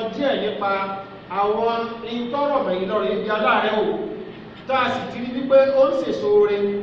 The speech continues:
lára ẹni kọ̀ọ̀kan wa. Gbogbo àwọn nǹkan ìpìlẹ̀ inú ẹ̀sìn wa ni,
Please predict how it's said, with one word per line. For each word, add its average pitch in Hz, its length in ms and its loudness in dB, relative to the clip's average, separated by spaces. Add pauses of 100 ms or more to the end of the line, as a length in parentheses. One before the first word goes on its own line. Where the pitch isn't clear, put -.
(280)
lára 226 220 2
ẹni - 140 -4
kọ̀ọ̀kan 190 320 -4
wa. 190 120 0 (460)
Gbogbo 320 280 -2
àwọn 285 220 4
nǹkan 269 320 2
ìpìlẹ̀ 226 340 -4
inú 247 120 0
ẹ̀sìn 277 300 -2
wa 214 120 0
ni, 208 120 -4